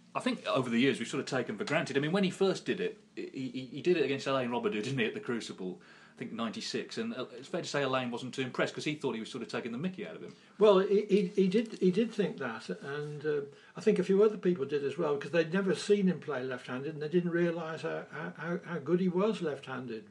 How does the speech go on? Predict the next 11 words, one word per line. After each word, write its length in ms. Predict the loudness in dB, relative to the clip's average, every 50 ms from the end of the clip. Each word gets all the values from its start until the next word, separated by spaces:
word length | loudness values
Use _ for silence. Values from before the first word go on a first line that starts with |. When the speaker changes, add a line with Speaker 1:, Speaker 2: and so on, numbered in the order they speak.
| -18 -16 -8
Speaker 2:
But, 280 | -6 -6 -6 -6 -8 -8 -8
uh, 60 | -8 -8 -10 -20 -20 -20 -20 -12 -10
the, 340 | -10 -10 -6 -8 -8 -8 -8
he, 200 | -8 -8 -8 -8 -6
he, 340 | -6 -6 -6 -4 -6 -10 -10
he 160 | -8 -6 -6
really 480 | -4 0 4 4 6 6 4 4 2 0
put 180 | 2 0 0 0
it 120 | 0 -4
into 200 | -8 -8 -8 -10
play, 460 | -8 -6 -6 -4 -4 -2 -2 -4 -4